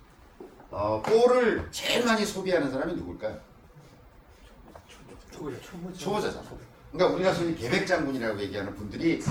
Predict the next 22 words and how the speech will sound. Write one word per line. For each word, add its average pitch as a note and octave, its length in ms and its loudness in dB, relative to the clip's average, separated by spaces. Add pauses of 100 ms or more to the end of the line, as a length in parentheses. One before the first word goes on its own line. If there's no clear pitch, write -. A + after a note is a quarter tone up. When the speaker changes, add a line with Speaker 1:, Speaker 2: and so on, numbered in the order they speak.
(380)
Speaker 1:
골프 F3+ 680 4
볼 F#3+ 180 2
만드는 D3+ 380 2
회사한테는 A#2+ 840 -4 (160)
빅 - 260 2
유저인 C3+ 440 4
거예요. - 140 -10 (420)
Speaker 2:
그쵸. C#3+ 340 -8
Speaker 1:
그잖아. C3+ 380 -2 (320)
그런 A3+ 260 12
분들이 G#3+ 300 0
뭐 G3 140 2
타이틀리스트 F#3+ 640 0
구천 F#3 320 -4
원짜리 D#3 720 0
이런 C#3+ 320 -2
걸 C3+ 180 2
막 A#2+ 240 0
이렇게 - 200 -6
써, - 240 -8
써가지고는 - 880 -2 (720)
이거는 F3+ 480 0